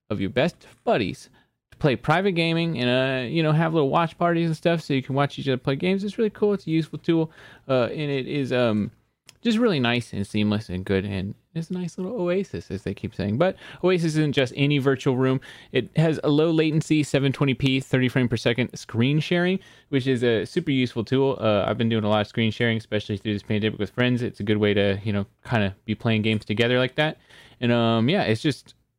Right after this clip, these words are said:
super nice. Like I said, the low latency bit of it is super useful. Uh, it's got great, great audio quality.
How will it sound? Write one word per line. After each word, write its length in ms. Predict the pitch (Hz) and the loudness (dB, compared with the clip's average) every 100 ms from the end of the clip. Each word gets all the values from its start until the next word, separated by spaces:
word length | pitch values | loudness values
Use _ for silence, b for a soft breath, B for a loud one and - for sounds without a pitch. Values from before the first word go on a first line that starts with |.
| _ _ | _ _
super 240 | - 151 127 | -2 2 2
nice. 320 | 117 123 - | 2 0 -4
Like 120 | 107 | -6
I 20 | |
said, 180 | 101 110 | -2 -2
the 80 | 110 | 0
low 140 | 123 | 0
latency 300 | 117 110 104 | 2 2 0
bit 120 | 107 104 | 0 2
of 100 | 101 | 2
it 80 | 76 | 0
is 360 | 95 92 - _ | -2 -4 -10 _
super 240 | - 175 139 | -4 0 2
useful. 460 | 104 - 104 101 B B B B | 0 0 -2 -2 B B B B
Uh, 300 | 127 120 113 | 2 4 2
it's 140 | 101 120 | 2 2
got 180 | 143 107 | 2 2
great, 240 | 123 123 | 0 2
great 160 | 127 120 | 2 2
audio 260 | 117 123 | 2 2
quality. 420 | 120 139 131 139 | 0 0 2 0